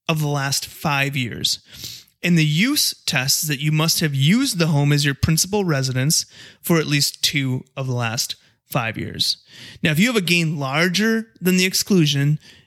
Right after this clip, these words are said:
then you would need to report that as a taxable gain. This will be done on your Schedule D on your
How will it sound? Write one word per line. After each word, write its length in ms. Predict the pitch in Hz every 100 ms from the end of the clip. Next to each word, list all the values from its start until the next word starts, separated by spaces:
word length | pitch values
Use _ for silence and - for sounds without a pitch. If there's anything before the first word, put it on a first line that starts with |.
| _ 160
then 200 | 170 180
you 80 |
would 100 | 175
need 160 | 170 160
to 60 | 156
report 340 | 151 143 143
that 140 | 139
as 100 | 135
a 60 | 139
taxable 400 | 156 127 - 135
gain. 340 | 143 120 - - _
This 180 | - 139
will 60 |
be 80 | 147
done 160 | 143 135
on 220 | 131 127
your 160 | 127 135
Schedule 340 | - 147 151
D 340 | 135 135 139
on 120 | 131 131
your 160 | 131